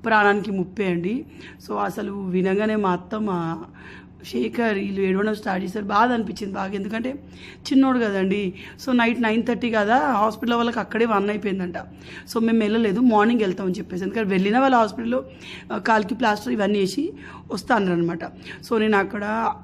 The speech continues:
అక్షయ్ మీకు ఈ వీడియోలో చూడ-, చూ-, కనిపించాడు, ఎందుకంటే నాకు ఆయన చూసి చాలా బాధ అనిపించింది. ఎక్కడ చిన్న క్లిప్ కూడా నేను తీయలేదంట అక్కడ ఆయనని. పిల్లలకి,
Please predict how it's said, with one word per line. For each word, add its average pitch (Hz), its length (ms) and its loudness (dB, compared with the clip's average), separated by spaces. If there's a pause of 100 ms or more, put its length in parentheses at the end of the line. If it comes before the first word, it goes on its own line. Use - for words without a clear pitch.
అక్షయ్ 269 440 0
మీకు 233 280 2
ఈ 226 80 2
వీడియోలో 214 520 2
చూడ-, 220 640 -6 (100)
చూ-, 214 40 -8
కనిపించాడు, 202 580 -4
ఎందుకంటే 196 540 -6 (420)
నాకు 226 200 -2
ఆయన 220 220 4
చూసి 226 180 -4
చాలా 262 460 2
బాధ 214 220 4
అనిపించింది. 220 400 -4
ఎక్కడ 214 180 -4
చిన్న 220 260 -4
క్లిప్ 214 260 -8
కూడా 233 240 0 (540)
నేను 233 120 4
తీయలేదంట 220 520 4
అక్కడ 196 180 -6
ఆయనని. 185 420 0 (1700)
పిల్లలకి, 240 840 2